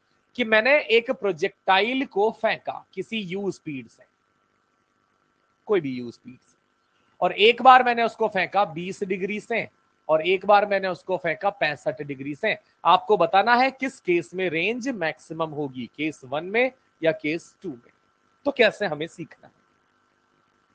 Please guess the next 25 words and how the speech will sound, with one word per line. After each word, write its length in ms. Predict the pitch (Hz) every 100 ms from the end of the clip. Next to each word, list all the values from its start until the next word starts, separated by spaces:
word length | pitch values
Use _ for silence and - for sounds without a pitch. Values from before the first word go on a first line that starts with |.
| _ _ _ _ _ -
कि 40 |
पूरी 260 | 233 311 339
जानकारियां, 600 | 262 262 285 302 220 175
सौ 160 | 254
बातों 280 | 262 262 254
की 140 | 226 240
एक 120 | 202
बात 220 | 240 233
यहां 160 | 214 214
पर 120 | 214
ये 100 | 208
आ 100 | 160
चुकी 260 | 160 190 233
है 60 |
कि 100 | 220
पैंतालीस 680 | 214 175 185 190 208 254 285 233
के, 460 | 202 - 190 175
पैंतालीस 540 | 139 180 220 233 240 -
से 120 | 233
फेंके 260 | 202 190
जाने 220 | 175 170 170
पर 120 | 170
range 200 | 175 165
क्या 140 | 190
मिलेगी? 360 | 185 190 220